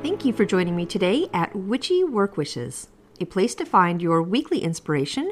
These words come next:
for bringing your personal witchcraft practice into your business, work, and office. For more information and additional content, please visit me online at witchy work wishes dot com.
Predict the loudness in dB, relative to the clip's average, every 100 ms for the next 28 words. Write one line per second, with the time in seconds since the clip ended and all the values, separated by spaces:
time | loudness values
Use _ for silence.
0 | -6 0 2 2 2 2 0 -2 -2 -4
1 | -2 -4 -2 -4 -4 -4 -4 -6 -10 -8
2 | -8 -8 -12 -18 -20 _ -2 0 2 0
3 | -2 -4 -4 -6 -8 -12 -4 0 0 -2
4 | -8 -6 -4 -4 -4 -4 -4 -10 -12 -12
5 | -14 _ _ _ _ _ _ _ -20 -20
6 | -6 2 6 6 4 4 2 0 -2 -4
7 | -4 -4 -2 -2 -2 -4 -4 -4 -4 -2
8 | -4 -4 -10 -20 -20 -20 _ _ _ 2
9 | 2 4 0 0 0 6 6 6 4 4
10 | 0 -2 -2 -2 -2 -4 -4 -2 -4 -4
11 | -4 -4 -4 -4 -4 -2 -2 0 0 0